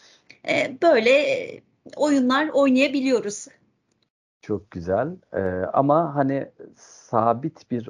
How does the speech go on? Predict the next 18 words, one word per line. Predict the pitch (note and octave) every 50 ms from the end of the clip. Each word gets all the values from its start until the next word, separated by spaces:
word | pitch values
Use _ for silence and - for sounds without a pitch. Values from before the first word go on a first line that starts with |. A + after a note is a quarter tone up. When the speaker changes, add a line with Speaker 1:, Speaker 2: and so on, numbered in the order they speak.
| - -
Speaker 2:
oyun | A2+ A2 A2 C3 B2+
olarak | A2+ G2 F#2 G2 G#2+ D3 D3 -
Candy | - - A#2+ A2+ A2 A2
Crush | A2+ - A2+ A2+ B2 A#2+ - - - - _ _ _ -
diyebiliriz. | A#2 A2 G#2+ G2+ G2+ F#2+ F#2+ - -
Speaker 1:
Var, | - - F3+ F3
Speaker 2:
Çünkü | - A#2 A2 G2+ - -
Speaker 1:
var. | - F#3 F3 E3+ F3+ - - -
<laughs> |
Speaker 2:
çok | - G#3+ - - - - G#3+ G#3+
yorucu | G#3 G#3+ - A3+ - G2+ G#2+
bir | A2+ -
Speaker 1:
Evet. | G#2+ E2 - - _
Speaker 2:
oyun | - G#2+ G#2 G#2+ A2+ A#2
değil | G#2+ G#2 G2 F2+ F2
aslında. | E2 - - - F2 D#2+ D2+ D2 - - _ _ -
O | F#2+ G2 G2 - -
Speaker 1:
Değil. | G3+ G3+ F#3+ F3 F3 F3+